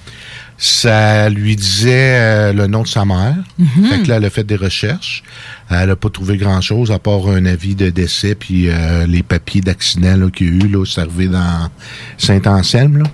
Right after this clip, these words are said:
Speaker 1: pas loin d'ici. Euh, après ça, ça,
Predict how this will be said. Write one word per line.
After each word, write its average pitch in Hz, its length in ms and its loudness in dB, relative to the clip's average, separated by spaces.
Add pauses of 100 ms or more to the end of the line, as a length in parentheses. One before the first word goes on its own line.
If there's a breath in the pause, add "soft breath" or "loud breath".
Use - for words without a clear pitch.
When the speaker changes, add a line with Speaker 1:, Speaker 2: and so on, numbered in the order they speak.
(180)
Speaker 1:
pas 95 80 0
loin 95 220 2
d'ici. 160 340 -2 (920 loud breath)
Euh, 104 380 4
après 107 360 0
ça, 170 560 0 (880)
ça, 101 1300 2